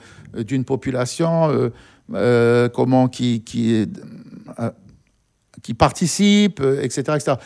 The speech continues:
Donc, euh, bon, voilà, je, je pense que ce sera un très bon choix. Donc, je pars, mais vraiment, euh, le cœur léger, euh, avec le, le, le, le, le sentiment, hein, du, du devoir, euh, accompli, voilà.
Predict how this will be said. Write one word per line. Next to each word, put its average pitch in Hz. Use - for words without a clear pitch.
Donc, -
euh, 127
bon, 120
voilà, 175
je, 117
je -
pense 165
que 135
ce 127
sera 135
un 123
très 147
bon 175
choix. 220
Donc, 143
je 135
pars, 208
mais 131
vraiment, 170
euh, 139
le 139
cœur 151
léger, 170
euh, 131
avec 143
le, 127
le, 117
le, 113
le, 110
le 113
sentiment, 151
hein, 135
du, 110
du 107
devoir, 113
euh, 101
accompli, 113
voilà. 113